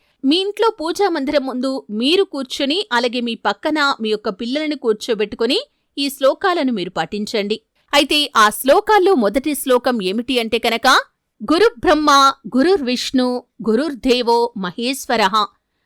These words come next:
గురు సాక్షాత్ పరబ్రహ్మ తస్మై శ్రీ గురవే నమః." దీని అర్థం ఏమిటంటే, "బ్రహ్మ, విష్ణువు మరియు శివుడు అయిన గురువుకు నా యొక్క వందనం" అని. అంటే, త్రిమూర్తుల స్వరూపం అయిన గురువు ముందు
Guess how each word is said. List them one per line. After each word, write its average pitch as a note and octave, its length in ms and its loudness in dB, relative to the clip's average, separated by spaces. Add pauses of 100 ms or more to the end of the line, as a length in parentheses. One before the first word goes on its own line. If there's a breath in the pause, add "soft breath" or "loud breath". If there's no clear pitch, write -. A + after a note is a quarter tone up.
(180)
గురు F#4+ 160 4
సాక్షాత్ C#4+ 800 2
పరబ్రహ్మ B3 680 2 (580)
తస్మై G4 400 0
శ్రీ C#4 440 0 (140)
గురవే G#3 360 0
నమః." A3+ 460 0 (420)
దీని G4+ 300 2
అర్థం G4 420 2
ఏమిటంటే, C#4+ 720 0 (160)
"బ్రహ్మ, C4 680 2 (160)
విష్ణువు A#3+ 760 -4 (100)
మరియు G#3+ 380 -2
శివుడు A3+ 480 -2 (380)
అయిన A#3+ 260 2
గురువుకు C#4+ 800 -2
నా G3+ 140 -2
యొక్క F#3+ 220 -2
వందనం" G#3 580 -4
అని. G#3+ 240 -4 (300)
అంటే, F4 300 4
త్రిమూర్తుల F#4+ 640 0
స్వరూపం C#4+ 640 -2
అయిన C4 200 0
గురువు A#3+ 360 -2
ముందు C4 440 -2